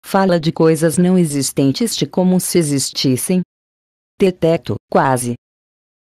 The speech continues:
Estrangeiro, a saber, como existentes, porém diferentes das que existem com relação à tua pessoa, pois já dissemos que com relação a cada coisa há muitos seres e muitos não seres. Teteto,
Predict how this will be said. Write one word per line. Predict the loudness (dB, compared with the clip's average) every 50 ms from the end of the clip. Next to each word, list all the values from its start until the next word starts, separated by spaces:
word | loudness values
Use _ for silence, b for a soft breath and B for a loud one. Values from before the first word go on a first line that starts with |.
| _
Estrangeiro, | -2 0 0 -2 -4 -2 0 2 2 2 2 2 2 2 2 2 0 -2 -4 _ -4
a | -2 -2
saber, | -2 -2 -2 -2 0 0 0 0 0 -2 -6 _ _ -2
como | 2 2 4 2
existentes, | 2 0 -2 -4 -4 -6 -6 -2 0 2 2 2 0 -2 -4 -4 -4 -6 -8 -12 _ _
porém | 0 2 2 2 2 0 0
diferentes | 0 -2 -2 0 0 0 2 2 2 0 0 0 -2 -4 -4 -6 -8 -6
das | -2 -2 0 0 -2 -2
que | -2 0 2
existem | 2 2 0 0 2 2 0 0 0 -2 -2
com | 0 0 -2
relação | -2 0 0 0 0 -2 -2 -4 -2 -2 0 0
à | 0
tua | 0 -2 -2
pessoa, | 0 0 -2 -2 -2 0 0 2 4 4 2 2 0 -4 _
pois | -2 0 0 0 0
já | 0 0 0
dissemos | 0 0 -2 -2 0 0 0 0 0 0 -2 -2 -4
que | -6 -4
com | -2 -2 -2
relação | 0 0 0 0 0 -2 -2 -4 -2 -2 0
a | -2 -2
cada | 0 -2 0 0 0 -2
coisa | -2 0 2 2 2 2 2 0 -2 -2 -2 0
há | 2 2
muitos | 4 4 4 4 2 2 2 -2 -2
seres | 0 0 0 2 2 0 0 0
e | 0
muitos | 0 2 2 2 0 0 0 0 2
não | 2 2 2 0
seres. | -2 0 0 0 0 0 -2 -4 -6 -8 -12 -14 _ _ _ _ _ _ _ _ _ _ _ _ _ _ 0
Teteto, | 0 0 0 0 0 0 0 -2 -4 -6